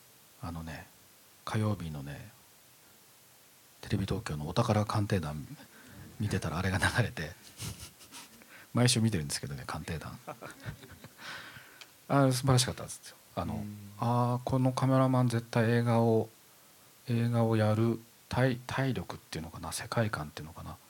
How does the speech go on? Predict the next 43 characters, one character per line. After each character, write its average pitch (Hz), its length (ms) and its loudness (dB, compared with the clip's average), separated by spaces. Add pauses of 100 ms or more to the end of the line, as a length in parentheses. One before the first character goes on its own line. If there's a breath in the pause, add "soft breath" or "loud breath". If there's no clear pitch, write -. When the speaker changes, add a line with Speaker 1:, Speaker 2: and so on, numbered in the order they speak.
(160)
Speaker 2:
う 95 40 -14
ん。 90 160 -12
Speaker 1:
あ 101 100 -2
の、 90 220 -4 (120)
そ 117 260 -4
う 117 40 0
い 113 40 0
う 113 260 -2 (180)
も 110 160 -2
の 110 100 -2
を 85 440 -8 (1080 loud breath)
な 104 80 -6
ん 107 40 -6
か 95 100 -6
持 101 140 -6
っ - 20 -12
て - 160 -10
る 78 80 -6
カ - 120 -10
メ 80 100 -8
ラ 78 80 -6
マ 78 160 -8
ン 78 100 -10
だ 76 120 -8
な 78 120 -6
っ 78 40 -12 (200)
て 76 80 -10
い 69 120 -12
う 73 60 -12
ふ - 200 -10
う 80 200 -10
に 76 200 -10 (180)
直 76 100 -10 (200)
感 80 240 -4
的 78 240 -10
に 76 160 -8
思 76 220 -6
っ - 20 -12 (440)
て 110 280 0
調 - 260 -2
べ 76 100 -8
た 92 100 -8
ら 92 120 -4